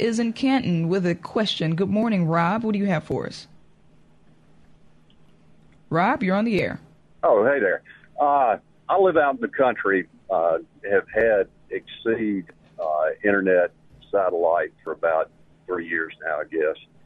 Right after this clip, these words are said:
Speaker 2: Used to be great. Uh, starting out, had about, uh, nineteen down and, uh, three up.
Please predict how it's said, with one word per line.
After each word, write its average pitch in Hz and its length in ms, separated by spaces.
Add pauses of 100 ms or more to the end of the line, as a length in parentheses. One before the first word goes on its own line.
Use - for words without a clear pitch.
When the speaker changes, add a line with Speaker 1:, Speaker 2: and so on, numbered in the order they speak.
(240)
Speaker 2:
Used 110 200
to 110 60
be 104 140
great. 98 480 (300)
Uh, 85 260 (100)
starting 98 400
out, 92 280
had 95 160
about, 87 320 (120)
uh, 87 140
nineteen 95 720
down 98 440
and, 85 360
uh, 85 240 (140)
three 98 300
up. 101 280